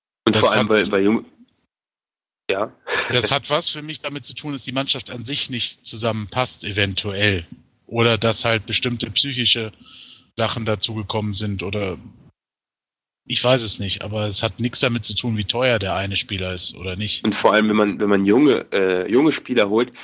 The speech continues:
Speaker 1: ähm, das ist auch wieder so eine, eine komische Perspektive, aber, ähm, dann hat man auch nicht die Erwartung an jeden einzelnen Spieler. Also wenn du junge, talentierte Spieler holst, wie zum Beispiel eben, äh, Hauke Wahl, was für mich ein super Innenverteidiger ist, der halt von Kiel kam, der ja,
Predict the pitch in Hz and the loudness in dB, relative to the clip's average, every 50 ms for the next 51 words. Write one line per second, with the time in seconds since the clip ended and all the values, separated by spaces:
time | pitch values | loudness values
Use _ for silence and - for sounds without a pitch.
0 | - - - - 101 101 98 - - _ - - - 98 - - - - - - | -20 -12 -8 -4 -2 -2 -2 -4 -8 _ -8 -6 -4 -2 -2 -4 -4 -2 0 4
1 | - 90 120 165 - 202 165 143 117 113 113 113 104 104 - - 85 101 98 - | 6 6 6 6 4 2 2 2 2 2 0 0 -2 -2 -6 -4 -4 -4 -4 -2
2 | - 117 120 - - - 110 107 - 104 - 131 127 123 110 113 104 - - - | -2 -2 -2 -2 -4 -4 -6 -4 -4 -2 0 2 2 4 4 4 2 0 -6 -16
3 | - - - - - 107 107 110 107 - - - 117 113 110 135 143 - 135 123 | -16 -16 -2 0 2 2 2 2 0 -4 0 2 2 4 4 2 2 4 2 4
4 | - 117 113 - - 120 113 107 113 131 139 131 - - - - 143 147 139 - | 4 2 0 -2 -6 -4 0 2 2 2 0 0 -4 -8 -8 -4 -2 0 4 4
5 | 117 107 101 113 123 151 160 - - 143 151 165 151 - - _ _ - 117 113 | 4 4 4 4 4 4 2 2 2 2 2 2 0 -4 -8 _ _ 0 2 2
6 | 110 120 131 127 123 - 120 131 127 - 120 113 107 - - - 147 127 101 95 | 4 4 2 2 4 4 2 2 2 2 0 -2 -2 -4 -4 0 2 4 4 4
7 | 98 107 - _ _ 110 120 120 120 117 92 117 120 139 170 180 - - 127 120 | 2 0 -6 _ _ 0 2 2 2 2 2 2 4 4 4 4 4 2 0 -2
8 | 120 107 - 160 - 143 131 - - 135 123 127 139 131 123 131 131 - 131 113 | -2 0 0 -2 -2 -2 -4 -4 0 4 6 6 6 4 2 -2 -2 2 2 4
9 | 110 107 - 117 95 98 107 104 95 - - - 101 95 - 104 101 - - 98 | 4 2 0 0 0 2 2 0 -2 -4 -4 -2 -2 2 2 2 2 2 0 2
10 | 98 92 87 87 85 - - - - - - - 107 104 - 113 110 139 131 - | 2 4 4 4 0 -2 -6 -12 -16 -16 -4 -2 -2 0 2 2 2 2 2 2
11 | 131 117 110 101 104 - 170 165 - 165 - 143 185 175 - 135 - - 104 101 | 0 0 0 0 -2 -4 -4 0 0 2 2 2 -2 -2 -2 -2 0 2 2 4
12 | 101 104 92 117 120 - 113 104 104 110 98 - 87 - - 113 104 98 - 165 | 4 4 4 2 2 2 2 4 4 4 2 0 -4 -2 -2 -2 -2 0 2 2
13 | 170 170 165 - 147 135 131 127 127 131 147 151 | 2 2 2 0 0 2 4 4 6 6 4 2